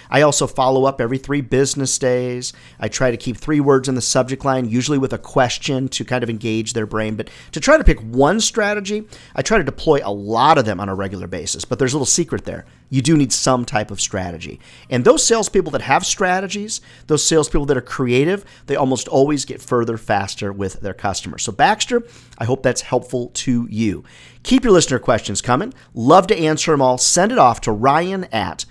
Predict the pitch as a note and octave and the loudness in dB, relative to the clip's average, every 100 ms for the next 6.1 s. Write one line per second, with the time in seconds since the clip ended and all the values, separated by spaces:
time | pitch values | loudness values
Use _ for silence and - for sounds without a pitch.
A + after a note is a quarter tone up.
0 | - - B2+ G#2+ A#2+ B2 B2 B2+ A2+ G#2+ | -18 -14 -6 0 2 0 -2 -6 -4 -2
1 | G2+ E2+ F2 - - F#2 - F2+ - - | -2 -4 -10 -10 -8 -8 -6 -6 -8 -14
2 | - - F3 F3+ C#3+ G3+ - F#3 D#3 D#3 | -20 -2 4 4 4 0 2 2 2 -2
3 | C#3+ B2 A2+ - F3 F#3 G3 D3 D#3+ E3+ | -2 -4 -8 -4 -2 -2 -2 -2 -2 -4
4 | C#3 - C#3+ D#3+ E3+ D3+ E3 G2 E2+ A2 | -8 -4 -2 0 2 4 2 2 -4 2
5 | C3+ D3 C3+ C3 C#3 B2+ A#2 A2+ G#2+ G#2 | 4 2 0 -4 -6 -6 -6 -6 -8 -12